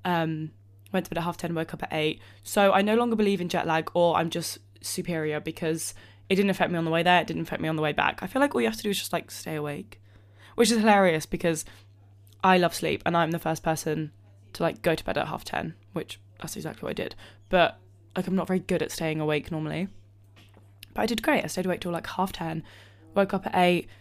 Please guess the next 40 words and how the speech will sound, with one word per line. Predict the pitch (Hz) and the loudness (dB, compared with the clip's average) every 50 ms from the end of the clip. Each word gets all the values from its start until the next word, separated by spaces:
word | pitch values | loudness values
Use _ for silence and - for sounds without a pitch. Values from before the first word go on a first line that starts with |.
| - | -18
so | - - - 180 170 175 | -8 -2 2 4 4 4
went | - 180 180 175 - | 4 2 0 0 -2
to | 180 | -4
a | 180 | -4
Starbucks | 175 - 170 170 170 175 156 - - | -2 -2 -2 0 0 0 -2 -2 -4
in | 175 | -4
my | 170 165 | -4 -4
pyjamas | - - 170 165 165 165 156 | -6 -6 -6 -4 -4 -4 -4
at, | 170 165 | -4 -4
like, | 160 160 165 | -4 -4 -4
nine | 170 160 160 160 | -4 -4 -4 -4
o'clock. | 165 - - 156 143 - - | -4 -4 -4 -4 -4 -4 -4
So | - 175 | -4 -4
I | 175 | -4
was | 170 - - | -4 -4 -4
like, | 170 165 160 - - 185 | -4 -4 -4 -4 -4 -2
"I've | 214 302 330 - | -2 -2 0 -2
not | 381 320 285 | -2 -2 0
had | - 262 247 240 240 | 0 0 0 0 0
an | 226 226 - | -2 -2 -2
iced | 185 180 180 180 - - - - - | -2 -2 -2 -4 -6 -10 -12 -10 -8
blonde | 190 180 175 | -6 -6 -4
roast | 175 165 165 - - | -4 -6 -6 -6 -6
latte | 165 160 - - - - 175 | -6 -6 -6 -6 -8 -8 -8
with | 160 165 160 | -8 -8 -8
soy | - - 165 160 | -8 -8 -6 -4
milk | 165 160 156 - - | -4 -4 -4 -6 -8
and | 170 | -10
sugar-free | - - 170 - - 170 | -10 -10 -10 -10 -12 -10
vanilla | - 175 165 165 165 160 - - | -8 -6 -6 -4 -6 -6 -6 -6
in | - 247 254 247 247 247 247 226 226 - - - - - - - - - - - - - | -4 -2 -2 -2 -2 -2 -4 -6 -8 -14 -20 -20 -20 -20 -20 -20 -20 -20 -20 -6 0 2
literally | 208 202 185 - - 185 | 4 4 4 2 0 0
about | 170 - - | 0 0 -2
six | - - - - | -2 -6 -6 -4
weeks. | 165 135 - - - | -4 -4 -4 -4 -2
So | - 233 226 220 226 - | 2 2 2 2 2 -2
I | 220 | -2
deserve | 247 240 220 196 190 185 | -2 0 0 0 2 2
it, | 185 175 - - | 0 -2 0 -2
and | 180 170 165 165 165 165 160 | -2 -2 -2 -2 -4 -6 -8